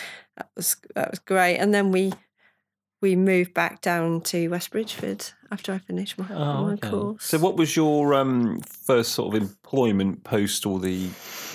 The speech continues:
Speaker 2: cra-, uh, qualifications that you gained?
Speaker 1: <sighs> What did I, so I, <sighs> I remember str-,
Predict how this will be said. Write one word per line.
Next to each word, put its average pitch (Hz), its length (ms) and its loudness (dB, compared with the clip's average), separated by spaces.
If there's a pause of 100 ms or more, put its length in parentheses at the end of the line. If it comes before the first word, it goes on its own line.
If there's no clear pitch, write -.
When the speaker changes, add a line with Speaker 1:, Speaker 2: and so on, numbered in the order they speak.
(120)
Speaker 2:
cra-, - 240 -2
uh, 101 100 0
qualifications 101 760 0
that 98 120 -4
you 101 80 -2
gained? 92 500 0 (240)
Speaker 1:
<sighs> - 60 0 (500)
What - 140 -8
did 285 180 -6
I, 285 260 -6 (1800)
so 254 400 4
I, 269 560 2 (880)
<sighs> - 540 -8
I 226 80 2
remember 254 520 4
str-, - 280 2